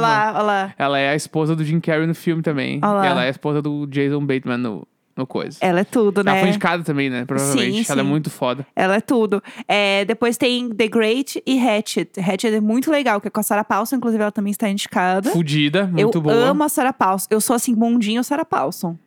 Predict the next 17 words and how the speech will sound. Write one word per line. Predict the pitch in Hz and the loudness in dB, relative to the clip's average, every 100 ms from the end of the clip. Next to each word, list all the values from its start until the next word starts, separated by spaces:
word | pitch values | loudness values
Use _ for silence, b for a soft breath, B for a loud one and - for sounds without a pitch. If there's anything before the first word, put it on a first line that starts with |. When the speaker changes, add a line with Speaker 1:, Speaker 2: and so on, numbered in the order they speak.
| _ | _
Speaker 2:
E | 175 | 2
ela | 165 | 2
tá | 165 | 2
em | 160 | 2
minissérie | 175 175 - 156 214 202 | 2 2 0 0 2 2
ou | 151 | 2
é | 151 | 0
série | - 151 147 135 - _ | 0 0 0 -4 -8 _
normal? | 147 135 131 131 - | -4 -2 -4 -8 0
Speaker 1:
É | 220 202 202 | 2 4 2
série | 196 208 190 | 2 0 2
normal. | 208 226 226 160 185 - | 2 2 2 0 -6 -8
Hatchet | 202 196 202 220 | -2 0 0 0
é | 202 | 0
uma | 226 220 | 0 0
série | 247 214 | 0 0
normal. | 233 240 180 | 0 2 0